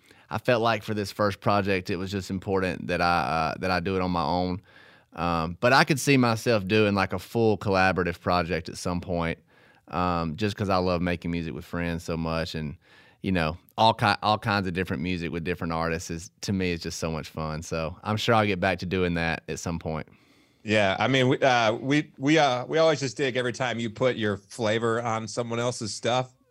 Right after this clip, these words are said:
Speaker 2: You can just, you, you got, like, your own brand and own style of stuff. So when you, when you put that T-Hub magic on it, you're like, "Oh, yeah."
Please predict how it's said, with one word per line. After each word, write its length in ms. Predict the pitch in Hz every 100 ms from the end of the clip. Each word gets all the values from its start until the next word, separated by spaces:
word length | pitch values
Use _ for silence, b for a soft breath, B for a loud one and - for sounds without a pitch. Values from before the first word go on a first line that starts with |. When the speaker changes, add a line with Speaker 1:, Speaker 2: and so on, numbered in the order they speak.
| _
Speaker 2:
You 100 | 113
can 160 | 110 107
just, 400 | 107 101 - B B B B _
you, 160 | 139 156
you 100 | 165
got, 260 | 151 208 185
like, 180 | 165 135
your 120 | 143
own 220 | 147 131
brand 340 | 117 139 131 104
and 100 | 107
own 220 | 113 107
style 420 | - 127 123 107
of 100 | 95
stuff. 260 | - 117 -
So 120 | 110
when 120 | 107
you, 240 | 117 113 113
when 120 | 117
you 80 | 117
put 200 | 107 151
that 260 | 131 120 - _ _
T-Hub 380 | - 151 143 123
magic 400 | 127 147 123 120
on 180 | 123 117
it, 80 | 117
you're 80 | 104
like, 140 | 87
"Oh, 100 | 101
yeah." 220 | 107 85